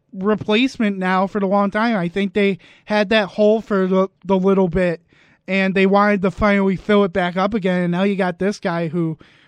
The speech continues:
proved that he can get to the quarterback in any way he wants to.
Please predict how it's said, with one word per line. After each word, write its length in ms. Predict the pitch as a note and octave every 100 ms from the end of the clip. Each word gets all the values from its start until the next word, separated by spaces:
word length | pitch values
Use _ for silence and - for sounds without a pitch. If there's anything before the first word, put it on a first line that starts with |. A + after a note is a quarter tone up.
| -
proved 500 | - A3 A#3+ A3 E3+
that 260 | G3 E3 D#3+
he 260 | _ A3+ A#3+
can 200 | - F#3+
get 260 | E3+ G3+ -
to 100 | F#3+
the 80 | E3+
quarterback 560 | G3 G3 F#3 F#3+ F3+
in 100 | E3+
any 320 | D#3+ G#3 G#3+ G#3
way 240 | F#3+ G3
he 180 | G3+ G3+
wants 460 | F#3+ F3+ F#3+ -
to. 260 | - E3 D3+